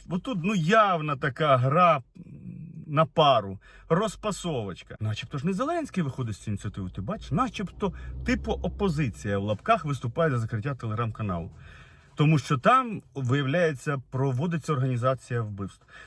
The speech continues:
То давайте все заборонимо, телефони, все на тотальний контроль. Заборонимо людям говорити, тому що вони можуть спілкуватися і теж готувати вбивство. Ну, до цього веде, так, я розумію,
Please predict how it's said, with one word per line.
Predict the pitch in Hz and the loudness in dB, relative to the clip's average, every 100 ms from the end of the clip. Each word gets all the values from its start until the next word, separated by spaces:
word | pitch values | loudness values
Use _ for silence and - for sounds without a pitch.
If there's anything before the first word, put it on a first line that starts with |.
| - | -6
То | |
давайте | 110 208 262 | 0 0 0
все | 214 302 254 | 0 2 4
заборонимо, | 180 131 123 98 90 | 2 0 -2 -2 -2
телефони, | 95 175 214 - 180 202 160 | 0 0 0 -2 -2 0 0
все | 135 - 185 | -2 -2 -2
на | 202 | -2
тотальний | 185 - 208 202 202 | -4 2 2 2 0
контроль. | - 202 175 208 131 - - | 0 -2 0 0 -2 -4 -10
Заборонимо | - 131 131 165 170 185 | 0 2 4 6 6 4
людям | 185 196 | 4 4
говорити, | 185 233 269 143 | 4 2 -2 -6
тому | 117 113 | -4 -4
що | - | -4
вони | 107 | -4
можуть | 110 113 110 | -2 -4 -6
спілкуватися | - 107 107 95 107 175 202 - - - | -8 -8 -6 -6 -6 -8 -12 -14 -20 -8
і | 113 | -6
теж | 113 98 | -2 -2
готувати | 117 135 143 151 | -2 -2 -4 -2
вбивство. | 202 226 165 - 185 - - - _ - | -2 -2 -4 -6 -14 -16 -20 -20 _ -6
Ну, | 170 | -6
до | 220 | -2
цього | 262 151 117 | 2 2 2
веде, | 104 98 185 | 0 0 0
так, | - 220 - | 2 0 2
я | 131 | 0
розумію, | 123 127 160 139 | 2 4 4 2